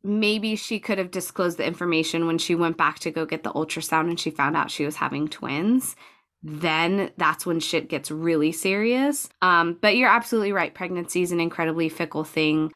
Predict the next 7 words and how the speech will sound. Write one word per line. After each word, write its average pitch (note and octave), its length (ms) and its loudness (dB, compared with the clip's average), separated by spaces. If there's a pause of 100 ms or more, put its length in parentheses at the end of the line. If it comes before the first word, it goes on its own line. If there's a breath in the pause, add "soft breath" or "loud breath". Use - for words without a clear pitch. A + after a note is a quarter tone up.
Um, D#3+ 600 2 (200)
and E3+ 140 0
that D#3+ 240 0
even E3 560 -2
though D#3+ 580 -2
she - 440 -4
was D#3+ 400 -2